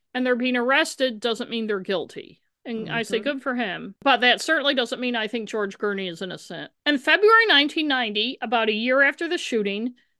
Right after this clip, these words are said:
Speaker 1: the newspapers reported that Miriam Stoltz Gurney would be taking the stand for the state in the
Speaker 2: Ooh.
Speaker 1: trial, which was to begin May twenty-first in Exeter. Michael Ramsdell, the A A G, said Miriam was still in therapy but improving and that she would be a key witness.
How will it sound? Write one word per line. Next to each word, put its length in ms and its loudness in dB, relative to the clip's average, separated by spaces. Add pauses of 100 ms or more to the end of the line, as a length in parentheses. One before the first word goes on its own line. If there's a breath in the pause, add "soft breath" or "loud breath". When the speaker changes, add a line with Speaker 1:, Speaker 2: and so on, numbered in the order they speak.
(160)
Speaker 1:
the 80 2
newspapers 680 2
reported 460 2
that 160 -4
Miriam 340 -2
Stoltz 480 -4
Gurney 420 0
would 140 0
be 140 -4
taking 420 0
the 80 -4
stand 540 -2
for 100 -8
the 100 -4
state 540 -2
in 60 -8
the 160 -4
Speaker 2:
Ooh. 80 6
Speaker 1:
trial, 320 2
which 220 -2
was 240 0
to 60 -6
begin 360 2
May 160 4
twenty-first 760 -4
in 120 0
Exeter. 560 -4 (680)
Michael 340 2
Ramsdell, 600 0
the 60 -4 (100)
A 140 4
A 160 2
G, 320 -6
said 200 -4
Miriam 440 -2
was 160 -4
still 340 -2
in 60 -2
therapy 640 2
but 180 -2
improving 640 -2
and 160 -6
that 140 -4
she 140 -8
would 100 -4
be 120 -2
a 40 -4
key 320 -4
witness. 640 -6